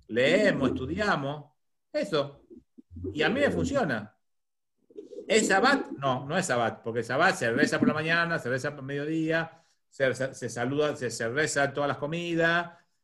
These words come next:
la mujer hace unas cosas, no se lavan los platos, no se prende fuego, no se conduce, no se transportan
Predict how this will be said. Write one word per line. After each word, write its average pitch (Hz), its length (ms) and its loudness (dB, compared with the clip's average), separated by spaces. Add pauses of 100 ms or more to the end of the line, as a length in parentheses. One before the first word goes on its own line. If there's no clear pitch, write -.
(220)
la 123 140 0
mujer 123 240 0
hace 139 140 0
unas 131 160 -4
cosas, 165 420 2
no 143 80 -6
se 139 120 -6
lavan 143 220 4
los 123 120 -2
platos, 160 380 0
no 143 80 -2
se 135 120 -4
prende 139 260 -2
fuego, 156 540 2
no 143 120 -6
se 139 140 -6
conduce, 151 640 0
no 131 140 -4
se 139 160 -4
transportan 131 760 -2